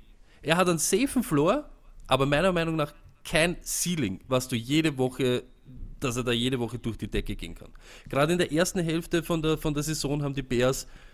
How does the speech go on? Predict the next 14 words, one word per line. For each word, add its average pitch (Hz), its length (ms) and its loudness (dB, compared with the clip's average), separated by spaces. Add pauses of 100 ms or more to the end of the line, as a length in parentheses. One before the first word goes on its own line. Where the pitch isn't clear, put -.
(120)
ähm, 120 480 4
ich 123 80 -2
sag 131 180 -2
für 127 120 2
Running 113 320 0
Backs, 120 240 -4 (100)
eine 127 240 -2 (100)
eher, 127 380 2 (460)
mm, 131 240 -12
schlechtere 170 640 2
Schedule. 175 580 2 (320)
Negative 160 600 2
Game 165 280 0
Scripts - 580 -4